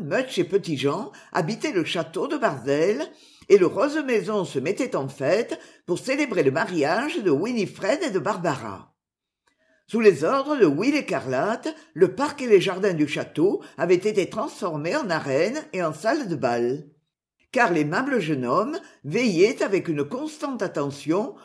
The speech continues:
au bien-être de tout le monde en général, au bonheur de chacun en particulier.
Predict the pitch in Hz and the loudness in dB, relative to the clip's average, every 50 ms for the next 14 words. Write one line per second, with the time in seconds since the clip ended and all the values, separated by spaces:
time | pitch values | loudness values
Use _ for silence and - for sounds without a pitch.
0 | - - 151 170 151 147 185 254 269 294 311 294 277 - 185 156 143 139 143 262 | -10 -2 -2 0 0 2 2 2 2 2 0 -2 -2 -2 -4 -4 -4 -4 -2 -4
1 | 294 294 277 240 233 220 185 160 160 160 139 165 160 131 131 123 123 123 143 180 | -4 -2 -2 -2 -2 -2 -2 -2 -4 -4 -2 -4 -2 -2 -2 -4 -4 -4 -4 -2
2 | 226 269 - - - - _ _ _ - 170 165 127 190 269 294 285 233 147 117 | -2 -4 -4 -6 -10 -20 _ _ _ 2 2 2 4 2 2 2 2 -2 -2 0
3 | 131 139 139 - 240 233 233 - 220 - 285 320 339 240 165 - 208 - - 302 | -2 -2 -2 -2 -6 -6 -6 -4 -4 -4 -2 -4 -6 -6 -4 -4 -4 -2 -2 -2
4 | 240 - 196 151 117 120 123 123 123 139 151 - - | -2 0 -2 -2 -2 2 2 2 2 2 0 -10 -20